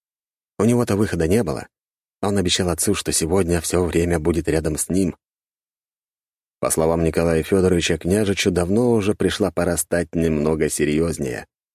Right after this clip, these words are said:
Не знаю, что он имел в виду. Наверное, чтобы Лёшка почаще торчал рядом с ним и делал умное лицо,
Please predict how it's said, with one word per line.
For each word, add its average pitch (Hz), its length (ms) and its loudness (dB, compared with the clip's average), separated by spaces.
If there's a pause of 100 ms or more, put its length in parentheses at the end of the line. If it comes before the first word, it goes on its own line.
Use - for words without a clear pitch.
(520)
Не 98 180 4
знаю, 80 260 0
что - 220 0
он 73 120 0
имел 73 220 -2
в 73 40 -4
виду. 78 260 -4 (840)
Наверное, 117 340 2
чтобы 107 220 0
Лёшка 104 300 0
почаще 98 420 -2
торчал 95 360 -2
рядом 92 260 0
с - 100 -2
ним 131 220 4
и 73 60 0
делал 73 420 2
умное 87 380 2
лицо, 90 480 0